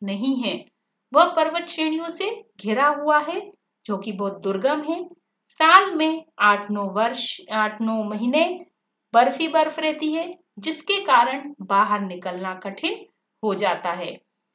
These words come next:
वर्ष में सिर्फ तीन चार महीने के लिए बसंत ऋतु आती है।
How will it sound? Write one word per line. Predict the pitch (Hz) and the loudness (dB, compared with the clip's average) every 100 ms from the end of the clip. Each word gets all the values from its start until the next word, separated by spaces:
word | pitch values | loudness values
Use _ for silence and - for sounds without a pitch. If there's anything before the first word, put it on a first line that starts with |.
| _ 214 | _ 2
वर्ष | 285 330 - | 4 4 -2
में | 311 330 359 - _ | -2 -2 -2 -10 _
सिर्फ | - 339 349 | -8 -6 -6
तीन | - - 403 427 | -8 -8 -6 -4
चार | 415 330 294 | 2 4 4
महीने | 233 214 220 | 2 -2 -4
के | 202 220 | -4 -8
लिए | 208 226 320 392 _ _ _ _ 208 | -6 -6 -6 -8 _ _ _ _ -6
बसंत | 196 190 185 185 | -6 -4 -8 -8
ऋतु | 170 165 302 453 - - _ _ 185 | -12 -10 0 2 2 -4 _ _ -2
आती | 180 175 202 | -2 -2 -8
है। | 190 175 - | -8 -8 -12